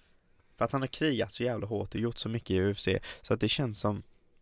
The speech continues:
det här är hans chans, liksom.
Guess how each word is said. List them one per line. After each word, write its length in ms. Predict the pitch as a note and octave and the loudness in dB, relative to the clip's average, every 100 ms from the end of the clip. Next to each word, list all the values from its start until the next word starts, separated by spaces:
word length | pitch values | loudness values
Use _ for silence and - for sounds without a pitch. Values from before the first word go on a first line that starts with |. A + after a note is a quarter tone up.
| _ _ _ _ _ _ _ _ - - - | _ _ _ _ _ _ _ _ -20 -16 0
det 100 | A#2 | 2
här 160 | A#2 | 4
är 80 | A2 | 2
hans 240 | A2 G2+ | 2 -2
chans, 320 | - G#2+ A2+ - | 0 -2 -2 -10
liksom. 280 | - A2 | -4 -4